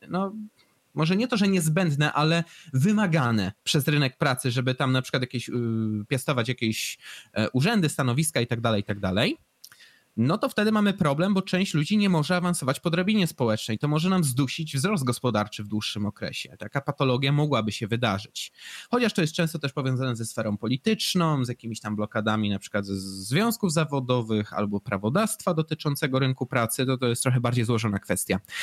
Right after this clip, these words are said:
Ale tak samo, nie wiem, z pomocą zdrowotną. Jeżeli, e,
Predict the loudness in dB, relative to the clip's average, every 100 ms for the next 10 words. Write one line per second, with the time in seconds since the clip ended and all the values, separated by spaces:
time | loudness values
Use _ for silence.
0 | -8 -4 0 0 0 0 2 2 2 2
1 | 0 0 0 0 2 2 2 -2 0 0
2 | 0 -2 -2 0 0 0 2 0 -2 -8
3 | -20